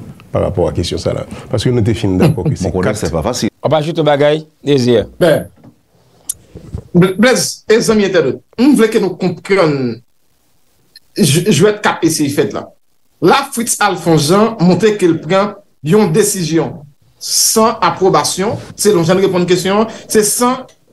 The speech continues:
Speaker 4: approbation de l'accord Montana. Il décide, il retire comme monde qui était devenu coordonnateur en deuxième place, en deuxième lieu par rapport avec Edgar Leblanc fils.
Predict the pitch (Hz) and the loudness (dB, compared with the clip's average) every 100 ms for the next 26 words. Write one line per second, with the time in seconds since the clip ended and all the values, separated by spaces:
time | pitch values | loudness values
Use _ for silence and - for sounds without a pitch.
0 | _ - 156 180 190 180 - 214 226 247 | _ -6 -4 0 0 0 0 -2 0 -2
1 | - _ - 180 214 - - 156 160 202 | -6 _ 0 2 2 -2 -4 -4 -2 0
2 | 175 165 156 131 113 - _ - 185 165 | 0 0 -2 -2 -6 -10 _ -2 0 4
3 | 220 220 170 156 - - _ _ _ - | 2 0 -2 -4 -4 -16 _ _ _ -2
4 | 170 175 214 - 202 180 233 285 202 175 | 2 4 2 0 -2 0 0 -4 -2 2
5 | 196 240 196 160 160 185 135 214 214 - | 2 0 0 2 4 4 2 -2 -4 -10
6 | - 190 180 180 156 160 202 247 - _ | -4 0 2 2 0 -2 -2 -4 -10 _
7 | _ _ _ _ _ _ 190 175 202 156 | _ _ _ _ _ _ 0 2 2 2
8 | 175 165 175 147 - 175 180 175 180 156 | 0 0 -2 -2 -4 0 2 2 2 2
9 | 156 180 202 - - 180 156 254 185 285 | 2 2 0 -2 -4 -2 -2 -2 -2 0
10 | 247 185 185 160 139 165 151 143 127 117 | 2 2 2 -2 0 2 2 -2 -6 -8
11 | - - | -14 -14